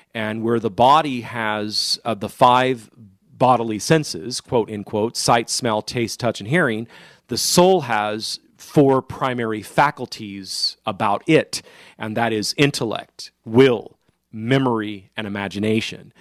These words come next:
So the Catechism has a very, very beautiful section that you could witness to your friend about and maybe even share those sections of the Catechism on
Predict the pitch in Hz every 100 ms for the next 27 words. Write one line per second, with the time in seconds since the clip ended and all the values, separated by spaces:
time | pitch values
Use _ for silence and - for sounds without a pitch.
0 | - - _ - 135 123 165 185 202 143
1 | 120 120 107 95 139 165 139 131 127 104
2 | 135 - 110 - 156 160 - 110 107 113
3 | 113 110 113 147 147 - 117 107 - 127
4 | 107 90 139 147 110 110 110 113 117 110
5 | 101 - 147 185 131 107 - 127 - 123
6 | 98 101 - 127 139 127 95 101 - -
7 | - - - - 123 120 117